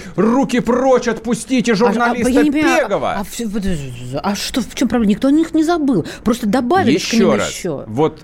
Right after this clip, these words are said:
Speaker 1: а, ну ты же человек, умеющий как бы информацию складировать и ранжировать по степени
Speaker 2: Ну,
Speaker 1: накала и по
Speaker 2: допустим,
Speaker 1: количеству
Speaker 2: да, это
Speaker 1: публикаций.
Speaker 2: я понимаю,
Speaker 1: Ещё
Speaker 2: это
Speaker 1: раз.
Speaker 2: согласна. Давай ещё
Speaker 1: Была
Speaker 2: раз.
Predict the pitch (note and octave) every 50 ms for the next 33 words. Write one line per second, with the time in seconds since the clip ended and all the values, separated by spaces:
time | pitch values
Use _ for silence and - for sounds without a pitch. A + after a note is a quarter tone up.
0 | - - - C#3 D3 D3 C3 - - D#3+ E3+ F#3 - G#3+ D#3 - - F#3+ E3+ C3
1 | - D3 C#3 D#3+ B3+ D4+ D4+ C#4 - - E3 D3+ - D3+ C3+ A#2+ C3 C#3 C3+ C3
2 | - D#3+ E3 F3 F3 C#3+ B2 C3 B2+ B2 A2+ - - D3 D3+ D#3 E3 G#3 C4 C4+
3 | B3+ G#3 D#3+ D3 - C#3+ C3+ D3 D3+ D#3 D3 F3+ A3 G#3+ G3 F#3 D#3 D#3 C3+ -
4 | - - D#3 D3 C#3 C3+ - - E3+ E3+ - E3 D3 - D3 D#3 D#3 E3+ A#3 B3+
5 | C4+ B3 G3+ G3+ - - - G#3+ F3 D3+ F3 G#3+ G3+ G3+ F3+ F3+ A3+ C4 F#3 G4+
6 | A4 A#4+ - C3 C#4+ E4 E4 - F4 - - G4 E4 C4 A#3 B3 A#3+ G#3+ G3 -
7 | E4+ C#4+ A#3+ G3+ F#3+ F3+ A3 G3 F3 F#3+ A#2+ C3 F3+ F#3 A3 A#3 A#3 G#3+ - -